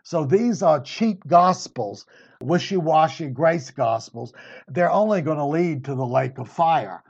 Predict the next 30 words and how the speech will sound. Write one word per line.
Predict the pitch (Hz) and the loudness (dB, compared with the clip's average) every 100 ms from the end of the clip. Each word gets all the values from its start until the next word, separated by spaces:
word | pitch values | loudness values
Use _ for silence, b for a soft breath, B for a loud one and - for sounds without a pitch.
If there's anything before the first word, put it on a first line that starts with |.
| b _ _ | b _ _
And | 131 139 | -8 -6
this | 165 - | -6 -4
is | 175 | -6
why | 127 147 147 147 | -2 2 2 2
the | 120 | -4
people | - 196 190 - 120 123 B B | -6 -6 -4 -2 -4 -4 B B
will | 147 | -10
spend | 131 - 160 139 | -8 -4 -2 -2
eternity | 131 143 220 233 143 131 131 135 131 B B | -8 2 2 2 -2 -6 -6 -6 -8 B B
wailing | 127 170 208 196 151 135 139 | 4 4 6 2 0 -2 -2
and | 139 139 | -4 -2
moaning | 147 175 196 185 143 | 4 6 6 0 -2
and | 135 131 | -4 -6
crying | - 185 190 175 127 135 131 B B _ | -2 0 2 0 -2 -6 -8 B B _
for | 151 139 135 127 | -2 0 0 -4
the | 127 143 | -8 -8
torment | - 208 233 196 127 123 - b b - | 2 6 6 6 2 -2 -2 b b -4
and | 151 | -4
for | 131 151 147 135 | -2 -2 -2 -4
seeing | - 208 170 | -4 -4 -2
how | 147 139 | 0 -2
stupid | 131 - 226 214 151 131 | -2 -8 -6 -4 -6 -8
and | 131 123 | -6 -6
hopeless | 107 226 - 131 127 - | -2 -2 -2 -10 -10 -6
they | 131 131 | -4 2
are | 156 123 110 131 B B _ | 2 2 -2 -8 B B _
for | 143 | -8
believing | 135 170 165 139 135 | 0 0 0 -4 -8
such | 127 143 131 - | -2 0 0 -2
foolishness. | - 233 165 107 - - 95 90 - - | -4 -2 -2 -6 -10 -16 -16 -18 -18 -20